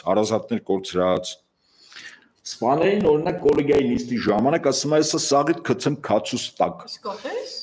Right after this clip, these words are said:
Speaker 1: Մհմ։ Եվ Պապիկյան Սուրոն
Speaker 2: Եվ դա հանդուրժում է։
Speaker 1: Եվ հիմա մի վարքյան, սա ամիս-,
Speaker 2: Արա։
Speaker 1: ամիսներ առաջ ա եղել, ամիսներ առաջ ա եղել, ը, և սա պաշտպանության նախարարն է։ Ես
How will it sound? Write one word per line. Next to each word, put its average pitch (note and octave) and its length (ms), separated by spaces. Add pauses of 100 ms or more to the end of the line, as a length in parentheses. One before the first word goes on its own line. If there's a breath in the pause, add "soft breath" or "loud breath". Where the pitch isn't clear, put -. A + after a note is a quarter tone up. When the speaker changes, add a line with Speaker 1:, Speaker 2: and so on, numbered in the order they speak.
(120)
Speaker 1:
Մհմ։ A2+ 260 (1900 soft breath)
Եվ F#3+ 280
Պապիկյան D3+ 540
Սուրոն E3+ 180
Speaker 2:
Եվ A3 80
դա A#3+ 160
հանդուրժում G#3+ 560
է։ A#4 180 (300)
Speaker 1:
Եվ F3 440 (360)
հիմա B2+ 320
մի A#2 160
վարքյան, F#2+ 400
սա F3+ 200 (520)
ամիս-, D3+ 320
Speaker 2:
Արա։ - 120 (120)
Speaker 1:
ամիսներ D#3 480
առաջ C#3 240
ա F#2+ 140
եղել, C3 300 (880)
ամիսներ E3 440
առաջ A#2+ 300
ա F2+ 100
եղել, C3 360
ը, G2 500 (580)
և F#3 300 (180)
սա F#3+ 240
պաշտպանության C3+ 640
նախարարն F2 560
է։ - 60 (340 loud breath)
Ես E3+ 160